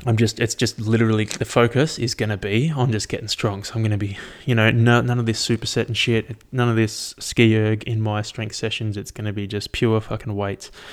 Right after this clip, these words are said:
to try and get strong for this course. So yeah, very excited. Um, it's gonna,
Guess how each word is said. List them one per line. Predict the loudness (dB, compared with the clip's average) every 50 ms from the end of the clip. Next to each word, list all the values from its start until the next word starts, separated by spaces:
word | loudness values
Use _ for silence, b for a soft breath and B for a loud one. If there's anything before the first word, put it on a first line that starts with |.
| B B B B B B B
to | -10
try | -6 -2 0 0
and | 2 2
get | 0 -2
strong | -2 -6 -6 -6 -6 -4
for | -4 -4
this | -6 -6
course. | -4 -2 -2 -2 -2 -4 -10 -14 B B B B B B B B B B B B B B B B B B
So | -6 0 2 4 6 6 6 6 4 2 B B B 2
yeah, | 2 2 2 0 B B B B B B B
very | 2 4 4 4
excited. | 4 2 0 2 2 2 2 2 0 -4
Um, | -4 -2 -2 0 0 -2 -2 -4
it's | -8 -4
gonna, | -2 0 0 0 -2 -6 -8